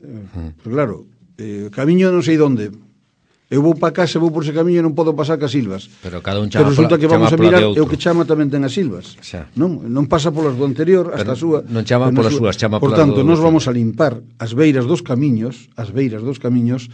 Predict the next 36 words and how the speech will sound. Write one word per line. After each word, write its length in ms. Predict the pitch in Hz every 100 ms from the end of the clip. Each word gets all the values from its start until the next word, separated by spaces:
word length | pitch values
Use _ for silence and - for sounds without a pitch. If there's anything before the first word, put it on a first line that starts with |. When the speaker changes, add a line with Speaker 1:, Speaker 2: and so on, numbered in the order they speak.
| - _ _ _
Speaker 1:
eh, 240 | - 127 120
de 80 | 123
cento 320 | 147 135 139
vinte 240 | 131 123
e 80 | 120
tres 160 | 123 113
camiños, 480 | 113 101 82 82
non? 160 | 95 143 _ _
En 240 | - 98 101
estos 240 | 101 113
momentos 480 | 117 127 156 156 127
xa 80 | 117
se 80 | 120
empezou, 480 | 101 113 175 175 - - _ _ _
eh, 320 | - 117 107 104
se 80 | -
vai 160 | 107 117
a 80 |
continuar 480 | 113 113 117 117 131 135
durante 320 | 113 107 101
un 80 | 110
mes 160 | 117 120
e 80 |
pico 320 | 113 147 143 151
para, 400 | 123 110 101 101
para 240 | 104 98
ter 160 | 117 107
limpas 480 | 117 113 131 120 - _ _ -
as 160 | 107
beiras, 400 | 110 117 117 120 -
eh, 320 | 110 104 104
en, 80 | 104 - 113
nas, 240 | 107 -
nas 400 | 107 104 101 101
nove 160 | 131 120
parroquias, 480 | 117 170 120 98 -